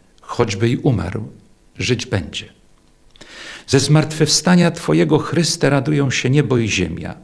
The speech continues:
W niebie wszystko jest spokojem i radością, jednak na ziemi, na której żyjemy, jest inaczej. Nasze alleluja paschalne przeniknięte jest krzykami i lamentami, wynikającymi z wielu bolesnych sytuacji,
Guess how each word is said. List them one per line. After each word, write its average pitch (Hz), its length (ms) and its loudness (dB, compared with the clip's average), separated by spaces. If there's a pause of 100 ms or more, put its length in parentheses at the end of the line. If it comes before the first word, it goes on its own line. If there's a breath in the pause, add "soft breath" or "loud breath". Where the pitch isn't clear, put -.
(720 soft breath)
W - 120 -6
niebie 131 260 4
wszystko - 480 0
jest 98 160 0
spokojem 131 540 0
i 127 60 4
radością, 117 720 0 (520 soft breath)
jednak 104 340 0
na 113 160 2
ziemi, 110 360 2
na 101 140 2
której 107 320 0
żyjemy, 110 760 0
jest 107 260 -2
inaczej. - 680 -4 (800 loud breath)
Nasze 147 400 2
alleluja 165 460 4
paschalne 147 680 0
przeniknięte 156 1120 0
jest 143 220 2
krzykami 143 600 0
i 135 40 2
lamentami, 117 840 0 (480 loud breath)
wynikającymi 143 800 4
z 147 100 -2
wielu 151 260 2
bolesnych 143 520 0
sytuacji, - 840 -2